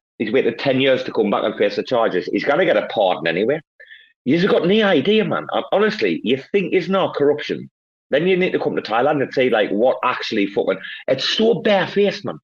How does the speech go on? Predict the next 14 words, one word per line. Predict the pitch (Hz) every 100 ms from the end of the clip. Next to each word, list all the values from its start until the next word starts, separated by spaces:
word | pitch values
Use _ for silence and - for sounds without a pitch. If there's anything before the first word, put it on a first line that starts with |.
| _ _ _ _ -
Everybody | 202 220 208 226
in | 214
the | 147
public | - 175 214
knows | 180 175 151 - _ -
what's | 160
got, | - 143 -
like, | 139 139 - - - - - - _ _ - _ -
Thailand's | - 233 220 -
probably | 147 117
got | 233
the | - -
biggest | 147 160 107
gossip | 139 147 - 113